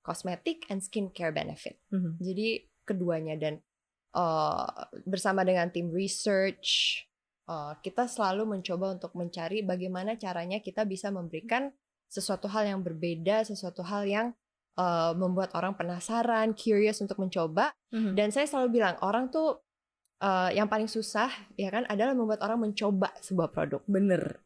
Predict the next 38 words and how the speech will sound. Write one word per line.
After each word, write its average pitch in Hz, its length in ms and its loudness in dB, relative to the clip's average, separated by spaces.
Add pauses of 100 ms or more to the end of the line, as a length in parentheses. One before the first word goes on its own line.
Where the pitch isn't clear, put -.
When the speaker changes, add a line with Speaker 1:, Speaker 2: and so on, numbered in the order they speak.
(120)
Speaker 1:
Tapi 294 640 -2 (680)
pada 220 220 2
saat 233 180 -2
mereka 220 240 0
mencoba 240 480 0
produk 214 320 -4
itu 208 240 -4
dan 180 340 0 (720)
kita 240 240 2
percaya 180 540 0
di 180 100 -6
Sada 180 240 -6
bahwa 175 200 0
kuali-, 170 280 0 (100)
kualitas 196 420 0
produk 196 220 0
kita 185 160 -8
sangat 180 240 -8
bagus. 165 240 -4
Aku - 220 -2
bukannya 208 240 2
sombong, 185 260 -6
aku - 180 -6
orangnya 233 220 2
sama 208 160 0
sekali 190 200 2
tidak 185 160 2
sombong. 180 340 0 (120)
Speaker 2:
<laughs> 262 180 2
Speaker 1:
Tapi 330 240 2
aku 262 300 2
sangat 302 300 2
percaya 254 360 4
diri 226 300 4
dengan 226 560 2 (260)
tim 240 120 2
Speaker 2:
Produk 262 320 4
Speaker 1:
research 254 260 4